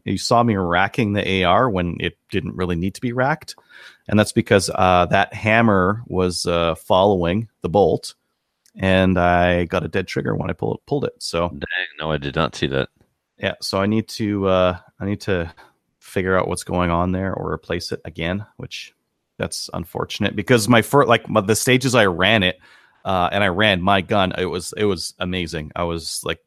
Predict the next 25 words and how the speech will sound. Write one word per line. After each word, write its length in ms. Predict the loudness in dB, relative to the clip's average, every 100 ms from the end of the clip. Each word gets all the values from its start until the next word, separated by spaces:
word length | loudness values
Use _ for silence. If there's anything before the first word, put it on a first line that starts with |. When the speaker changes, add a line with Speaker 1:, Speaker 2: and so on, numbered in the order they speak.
| _
Speaker 1:
it, 120 | -10 -10 -10
it 160 | -8
ran 240 | -4 -2 -4
just 200 | -10 -6
fine. 420 | -2 0 -2 -4
The 60 | -4
accuracy 460 | -4 -2 -6 -4 -6
is 100 | -6
good, 320 | -2 -2 -2 _ _ _
and 120 | -6 -4
the 40 |
speed's 440 | -4 0 0 0
really 180 | -6 -6
good 160 | -6 -8
with 120 | -8
that 120 | -10
trigger 300 | -8 -8 -8
as 100 | -6
well 140 | -4 -4
because 200 | -8 -18
it's 120 | -8
got 140 | -8
a, 20 |
such 280 | -6 -8 -8
a, 180 | -10